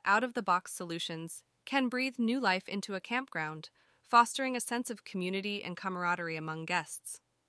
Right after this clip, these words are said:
This tale also highlights the importance of adapting to the specific needs of one's audience, ensuring that every camper feels included and valued. By embracing these principles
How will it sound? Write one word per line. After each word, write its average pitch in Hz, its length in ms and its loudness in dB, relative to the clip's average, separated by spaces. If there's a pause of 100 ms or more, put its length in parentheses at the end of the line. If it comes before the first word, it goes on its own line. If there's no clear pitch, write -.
(120)
This 262 140 4
tale 233 240 4
also 220 300 4
highlights 190 440 2
the 190 120 -4
importance 208 580 -2
of 202 160 -2
adapting 202 600 4
to 196 100 -10
the 185 100 -4
specific - 580 -4
needs 214 300 0
of 185 140 -6
one's 180 220 -2
audience, 170 600 -2 (240)
ensuring 233 420 4
that 202 200 2
every 269 260 2
camper 208 420 -2
feels 180 320 -2
included 214 600 -4
and 175 120 -6
valued. 151 540 -6 (640)
By 226 140 8
embracing 294 580 4
these 269 200 -2
principles 185 680 -4